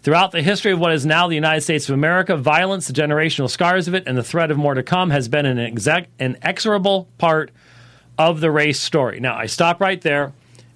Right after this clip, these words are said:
and point out, slavery has existed for the vast majority of human history. We know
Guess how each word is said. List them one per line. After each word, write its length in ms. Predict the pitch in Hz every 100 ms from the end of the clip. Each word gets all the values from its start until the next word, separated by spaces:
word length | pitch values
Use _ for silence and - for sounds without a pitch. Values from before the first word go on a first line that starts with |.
| -
and 120 | 104
point 260 | 151 165
out, 240 | 139 110 - _ - - _ - - - _ - - _ _ - _ _ - - _ _ - _ _ - _ _ -
slavery 840 | - - 180 226 147 123 120 - _ _ - - _ -
has 240 | 131 147
existed 720 | 151 135 170 165 - 120 131 - - - _ _ - _ _ - _ _ _ - - _ - - _ _ - _ _ -
for 240 | - 147
the 120 | 135
vast 360 | 120 160 190 -
majority 340 | 151 160 156
of 80 | 139
human 240 | 147 135 120
history. 380 | 117 - - - - _ - - _ _ - - _ _ - - - - - _ _ - _ _ - _ _ -
We 600 | - 135 160 165 160 165 - _ _ _
know 640 | 143 156 175 208 226 214